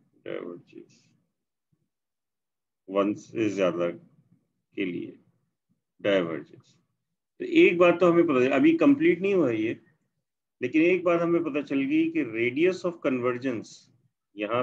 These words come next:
पे वन होगा, ये हमें बात पता चल गई, ठीक है। लेकिन हमें ये नहीं पता कि एक्स की value one और माइनस वन पे क्या होगा, ठीक है, क्योंकि एक्स की value one और माइनस वन पे रो हो जाएगा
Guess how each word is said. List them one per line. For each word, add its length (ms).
पे 160
वन 360
होगा, 320
ये 200
हमें 260
बात 180
पता 240
चल 160
गई, 220
ठीक 140
है। 100
लेकिन 300
हमें 200
ये 180
नहीं 140
पता 260
कि 180
एक्स 260
की 180
value 360
one 360
और 240
माइनस 420
वन 120
पे 140
क्या 200
होगा, 360
ठीक 140
है, 60
क्योंकि 880
एक्स 240
की 100
value 360
one 240
और 80
माइनस 400
वन 140
पे 80
रो 240
हो 100
जाएगा 280